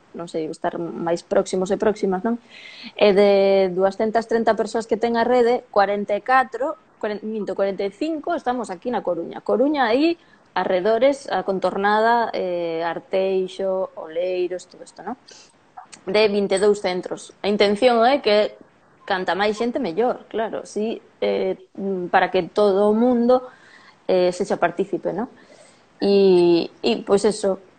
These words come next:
mm, poder, no momento que teñamos esta, se-, sexamos asociación, poder participar de axudas e subvencións para financiar esta formación tan necesaria para o profesorado.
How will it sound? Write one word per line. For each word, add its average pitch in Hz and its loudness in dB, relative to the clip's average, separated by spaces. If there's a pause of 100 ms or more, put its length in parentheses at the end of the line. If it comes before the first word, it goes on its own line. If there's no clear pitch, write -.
(160)
mm, 185 0
poder, 214 6
no 202 0
momento 208 0
que 220 2
teñamos 208 -2
esta, 196 0 (400)
se-, - -10
sexamos 208 -4
asociación, 214 0 (400)
poder 208 0
participar 202 -2
de 190 2
axudas 190 -2
e 202 -6
subvencións 208 -2
para 190 4
financiar 190 -4
esta 190 -8
formación 196 -6
tan 190 -4
necesaria 185 -2
para 170 -2
o 160 -6
profesorado. 160 -14